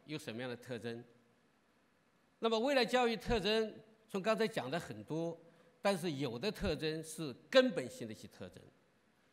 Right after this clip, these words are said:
就是朱部长讲的，无论科技怎样赋能教育，无论为教育未来的形态怎么变化，教育中总有一些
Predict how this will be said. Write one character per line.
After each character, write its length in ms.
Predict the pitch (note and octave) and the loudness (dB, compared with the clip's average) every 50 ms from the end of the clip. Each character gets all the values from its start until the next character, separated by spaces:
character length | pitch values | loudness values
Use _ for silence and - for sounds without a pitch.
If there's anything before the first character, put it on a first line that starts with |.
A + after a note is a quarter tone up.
| _ _ _ | _ _ _
就 160 | - G#3+ G3+ F3+ | -2 0 0 0
是 240 | C3+ F3+ F3 D#3 C#3 | 0 -2 -2 -2 -2
朱 200 | - - A#3 A#3 | -2 -2 0 0
部 100 | A3 A3 | 2 2
长 180 | F3 F3 F3 | 2 2 0
讲 280 | D#3+ - C#3 A2 G#2 G2+ | 0 0 -2 -2 -2 -4
的， 340 | G2 A#2+ B2 A#2+ A#2+ - - - - - _ _ _ _ _ _ _ _ _ | -4 -2 -2 -2 -4 -6 -10 -20 -20 -20 _ _ _ _ _ _ _ _ _
无 300 | - E3+ F#3+ A3+ C4+ C#4+ | -6 -4 0 2 4 6
论 320 | C#4 C#4 C4 A3 F3+ - - - - - - | 6 6 6 6 4 0 -6 -12 -16 -16 -14
科 320 | - - - C#4 C#4+ C#4 | -10 -4 4 6 6 6
技 240 | - B3+ C4 G#3 D#3+ | 6 4 2 0 0
怎 140 | A#2+ D#3 C3+ | -2 -2 -2
样 160 | C3+ D3 A#3 | -2 -2 -2
赋 200 | - - G3+ G3 | -2 -4 -4 -2
能 260 | E3+ D3+ C#3 C#3+ C#3 - - | -2 -2 -2 -4 -8 -12 -4
教 280 | - F#3 E3+ C#3 B2+ | 0 2 2 2 0
育， 100 | A#2+ G#2+ - - - - - _ _ _ _ _ _ _ _ _ | -2 -8 -10 -14 -20 -20 -20 _ _ _ _ _ _ _ _ _
无 160 | - F3 A#3 | 0 2 4
论 160 | C#4+ D4 C#4+ C4+ | 4 4 4 4
为 160 | C4 B3+ B3+ | 2 2 0
教 280 | B3+ - C4 C4+ B3+ | 2 2 2 4 4
育 100 | A#3+ A3+ | 4 2
未 200 | G3+ G#3+ B3+ C4 | 2 0 0 2
来 100 | A#3 A3 | 2 0
的 60 | G3 F#3 | 0 -2
形 280 | - - - F3 G3 | -4 -4 -2 -2 -2
态 480 | G3 F#3 G#3 G#3+ F3+ B2+ - - - - | 0 0 2 2 2 2 0 -6 -14 -12
怎 160 | - - D3+ | -8 -6 -6
么 100 | C3 D3 | -4 -4
变 240 | D3+ C#3 G#3 G3+ F3 | -2 0 2 2 2
化， 320 | D3+ - E3+ D3+ B2+ G#2 - - - - - _ _ _ _ _ _ _ - | 2 2 2 2 2 2 -2 -8 -16 -20 -20 _ _ _ _ _ _ _ -2
教 260 | - B3+ C4 B3 A#3 | 4 4 6 6 6
育 140 | A3 G3+ E3 | 4 2 2
中 340 | - G#3+ G#3 G3+ G#3 G#3+ - - - - - - | 2 2 4 2 2 -2 -6 -10 -18 -20 -16 -4
总 220 | - F3 F3+ G#3+ | 0 2 4 6
有 120 | A3+ G3+ F3+ | 4 4 4
一 160 | D3+ D#3+ F3 | 2 0 -2
些 460 | D#3+ - - D#3+ E3 E3 D#3+ D3 C#3+ | -4 -4 -2 -2 -2 0 -2 -4 -6